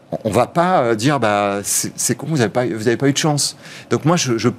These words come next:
veux pas vivre dans cette société et, et les fondations, entre guillemets, à reposer, c'est de se dire, « Bon, bah,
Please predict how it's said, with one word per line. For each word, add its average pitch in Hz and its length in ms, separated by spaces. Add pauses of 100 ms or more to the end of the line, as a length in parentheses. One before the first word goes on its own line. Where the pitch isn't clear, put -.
(100)
veux 117 160
pas 151 160
vivre 156 180
dans 131 120
cette - 160
société 143 500
et, 110 480
et - 20
les 110 120
fondations, 139 600
entre 123 180
guillemets, 117 200
à 104 80
reposer, 120 540 (280)
c'est - 200
de 127 80
se 123 120
dire, « 156 280
Bon, 110 160
bah, 82 280